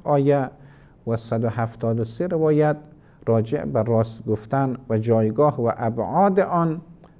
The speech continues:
در این کتاب از معصومین علیهم السلام نقل شده است. همچنانی که در همین کتاب در جلد شانزده، صفحهٔ سیصد و بیست و هفت به بعد،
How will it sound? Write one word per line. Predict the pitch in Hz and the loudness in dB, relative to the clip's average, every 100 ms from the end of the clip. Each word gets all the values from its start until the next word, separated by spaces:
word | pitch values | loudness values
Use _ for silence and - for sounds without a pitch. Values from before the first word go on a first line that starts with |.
| - | -8
در | 123 110 | -4 -4
این | 117 113 | -4 -6
کتاب | - 143 143 - | -4 -4 -4 -4
از | 110 117 | -4 -4
معصومین | 107 117 120 113 | -4 -6 -6 -4
علیهم | 110 117 110 107 | -4 -2 -2 -2
السلام | 110 110 107 120 123 123 | -4 -6 -4 -2 0 0
نقل | 120 104 | 0 -4
شده | 95 90 | -6 -8
است. | 92 104 - - _ _ - - - - - - - - | -8 -12 -16 -20 _ _ -20 -20 -20 -20 -20 -20 -20 -12
همچنانی | - 147 147 165 190 196 | -2 0 0 2 2 0
که | 180 | 2
در | 156 143 | 2 2
همین | 131 170 202 | 2 2 2
کتاب | 196 190 180 143 | 0 0 0 2
در | 170 180 | 2 4
جلد | 160 165 156 | 2 0 0
شانزده، | 151 - 143 139 135 139 | -2 -2 0 0 0 0
صفحهٔ | 131 - 110 - 160 | -2 -4 -6 -4 -4
سیصد | 151 - 117 117 113 | -4 -2 -4 -2 -2
و | |
بیست | 113 117 - | -2 -6 -6
و | 120 | -6
هفت | 120 185 180 - | -2 -2 -2 -2
به | 156 | 0
بعد، | 143 143 135 131 | 4 2 2 -4